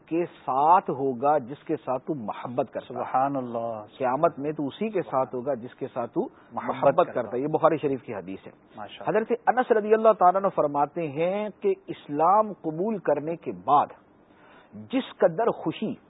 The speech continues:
Speaker 1: نبی پاک علیہ الصلوۃ والسلام کی اس جملے سے ہوئی تھی، زندگی میں کسی کام سے نہیں۔
Speaker 2: اللہ، محنت وصول ہو گئی نا گویا کہ۔
Speaker 1: کہ نبی پاک علیہ، اور پھر حضرت،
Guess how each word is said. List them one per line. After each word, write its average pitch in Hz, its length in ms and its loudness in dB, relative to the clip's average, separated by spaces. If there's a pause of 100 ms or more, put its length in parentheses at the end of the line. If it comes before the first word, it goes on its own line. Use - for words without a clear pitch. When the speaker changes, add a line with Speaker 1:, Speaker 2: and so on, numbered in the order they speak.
(960)
Speaker 1:
نبی 202 400 -2
پاک 190 240 4
علیہ 208 180 -2
الصلوۃ 170 360 2
والسلام 170 500 0
کی 190 200 -12
اس 156 480 -10
جملے 220 540 0
سے 247 100 6
ہوئی 170 240 2
تھی، 202 220 -4
زندگی 202 520 4
میں 226 120 2
کسی 214 280 -4
کام 160 180 2
سے 139 120 -4
نہیں۔ 131 120 2
Speaker 2:
اللہ، 123 480 -2
محنت 165 340 2
وصول 160 360 2
ہو 139 120 4
گئی 127 140 0
نا 156 100 0 (140)
گویا 123 240 2
کہ۔ 113 120 -6
Speaker 1:
کہ 254 380 0
نبی 165 440 -2
پاک 226 280 4
علیہ، 214 160 0
اور 185 140 6
پھر - 180 0 (180)
حضرت، 196 280 0